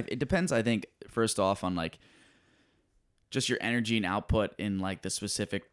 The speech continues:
realms of your life that pertain to comedy, 'cause that's, like, kind of a whole concept, right? But for me, like, making Ghosted, I was like, I had the realization,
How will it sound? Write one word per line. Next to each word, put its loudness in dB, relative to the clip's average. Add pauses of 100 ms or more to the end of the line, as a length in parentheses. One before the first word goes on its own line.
(140)
realms -2
of -6
your -4
life -2
that -8
pertain -4
to -6
comedy, -2
'cause -10
that's, -6
like, 0
kind 0
of -2
a 0
whole 0
concept, -4
right? -2
But -4
for 0
me, 8
like, 4
making 4
Ghosted, 6
I 4
was 4
like, 0
I 0
had 2
the 2
realization, 2